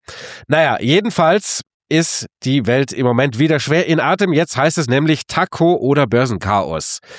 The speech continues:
Denn heute Nacht läuft um zwei Uhr unserer Zeit das schon mal verlängerte Ultimatum von Donald Trump für den Iran aus. Wird die Straße von Hormuz nicht geöffnet, greifen die U S A Kraftwerke und Brücken im Iran an.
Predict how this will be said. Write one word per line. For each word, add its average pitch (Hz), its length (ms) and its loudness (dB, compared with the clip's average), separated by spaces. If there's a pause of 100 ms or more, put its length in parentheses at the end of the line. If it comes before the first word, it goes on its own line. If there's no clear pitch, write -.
(320)
Denn 101 180 0
heute 107 280 0
Nacht 98 240 -2
läuft 98 440 0
um 104 200 -2
zwei 151 260 2
Uhr 143 240 4
unserer 110 320 2
Zeit 123 440 0 (360)
das 113 380 0
schon 117 260 0
mal 104 180 2
verlängerte 101 480 0
Ultimatum 107 520 0
von 101 180 -4
Donald 95 300 0
Trump 98 320 -2 (320)
für 143 260 2
den 127 220 2
Iran 113 420 0
aus. 190 320 2
Wird 135 140 0
die 123 60 2
Straße 123 340 0
von 107 200 0
Hormuz 107 420 0
nicht 107 220 -2
geöffnet, 107 600 0
greifen 95 380 -4
die 95 100 -2
U 95 80 0
S 87 140 -4
A 90 220 0
Kraftwerke - 580 -2
und 151 180 0
Brücken 120 300 0
im 113 180 2
Iran 107 320 2
an. 127 240 0